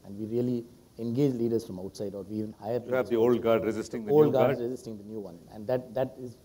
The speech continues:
Speaker 1: another major predicament as far as leadership development is concerned. And the third thing which I find very, very unique to India is that we just don't, uh, want to hire smarter people than us.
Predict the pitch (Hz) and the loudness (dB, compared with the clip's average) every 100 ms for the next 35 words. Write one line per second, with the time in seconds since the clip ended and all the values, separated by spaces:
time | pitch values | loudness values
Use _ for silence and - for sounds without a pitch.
0 | _ _ 107 107 113 117 110 107 107 123 | _ _ -12 -4 -6 -6 -14 -10 -4 2
1 | 123 98 - - 101 92 98 98 - 98 | 2 2 -8 -6 -4 -4 -4 -6 -4 -6
2 | 92 98 98 92 82 85 87 80 - 69 | -4 -6 -4 -6 -8 -8 -8 -12 -14 -18
3 | - - - - - - - - 120 123 | -18 -20 -20 -20 -20 -20 -20 -10 -2 -2
4 | 120 120 117 156 165 165 147 127 127 120 | -2 -10 2 6 8 6 2 2 0 0
5 | 123 113 127 - - - _ 95 120 127 | -2 -2 -2 -4 -20 -20 _ -2 2 2
6 | 104 95 85 80 - - 101 131 131 117 | 0 -4 -10 -16 -20 -16 -8 -6 -4 -6
7 | 104 101 95 95 - _ - - 113 110 | -6 -8 -10 -12 -20 _ -20 -10 0 0
8 | - - 104 113 113 - 113 110 107 95 | 0 -12 -6 -2 -2 0 -2 -2 -4 -6
9 | 92 85 82 78 98 101 - 90 95 - | -6 -10 -14 -12 -10 -6 -6 -6 -8 -10
10 | 80 76 78 73 78 - - - | -12 -12 -12 -16 -16 -18 -20 -20